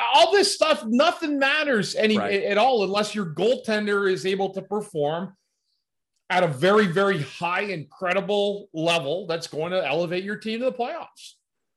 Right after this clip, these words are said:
Speaker 1: If Carter Hart stinks again this year, this team will stink. I don't care if they're the eighty-five Edmonton Oilers. If they
Speaker 2: Yeah.
Speaker 1: don't have a goaltender, they're not gonna move up the standings, and that's the problem. And I got news for you. Man, I, I, I, nothing against Martin Jones. I know he's had some good years back at early L A and, uh,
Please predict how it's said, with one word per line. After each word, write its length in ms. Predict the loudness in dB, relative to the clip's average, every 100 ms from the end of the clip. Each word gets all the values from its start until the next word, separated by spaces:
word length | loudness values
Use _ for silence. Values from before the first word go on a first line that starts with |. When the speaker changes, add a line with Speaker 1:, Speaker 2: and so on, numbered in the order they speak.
| _ _
Speaker 1:
If 180 | 2 2
Carter 380 | 4 6 6 4
Hart 260 | 4 0
stinks 460 | -2 -2 0 0 -4
again 260 | -4 -4 -4
this 220 | -6 -4
year, 340 | -4 -4 -6 _ _ _
this 220 | -2 -2
team 240 | -2 -2
will 80 | -2
stink. 380 | -6 -6 -8 -4
I 80 | -2
don't 180 | -2 0
care 160 | 0
if 100 | 0
they're 140 | -2 -4
the 220 | -4 -4
eighty-five 640 | -4 -6 -8 -8 -4 0
Edmonton 380 | 0 -2 -6 -6
Oilers. 500 | -4 -4 -8 -14 -20 _ _ _
If 80 | -4
they 120 | 0
Speaker 2:
Yeah. 40 | 4
Speaker 1:
don't 220 | 4 4
have 180 | 4 2
a 60 | 2
goaltender, 580 | 2 2 0 -2 -2
they're 100 | -2
not 200 | -4 -6
gonna 140 | -6 -8
move 200 | -6 -6
up 140 | -6
the 80 | -8
standings, 520 | -12 -10 -8 -10 -14 -8
and 80 |
that's 220 | -6 -6 -10
the 60 |
problem. 400 | -8 -6 -4 -4 -6 -14 -8 0
And 120 | 2
I 80 | 4
got 200 | 4 4
news 200 | 4 2
for 240 | 2 0
you. 100 | 0 -8 _ -8 -8 _ _ _
Man, 300 | -2 -2 0
I, 140 | 0
I, 400 | 0 0 2 2
I, 40 | 4
nothing 320 | 2 2 0
against 280 | -2 -2 -2
Martin 280 | -2 -2 -2
Jones. 340 | 0 2 0
I 80 | -2
know 180 | -2 -4
he's 140 | -4
had 180 | -8 -10
some 180 | -10 -6
good 200 | -4 -2
years 240 | -4 -4
back 300 | -4 -4 -4
at 160 | -8 -6
early 340 | -2 -2 0
L 240 | 2 2 0
A 320 | 0 -2 -6
and, 200 | -8 -12
uh, 300 | -14 -12 -10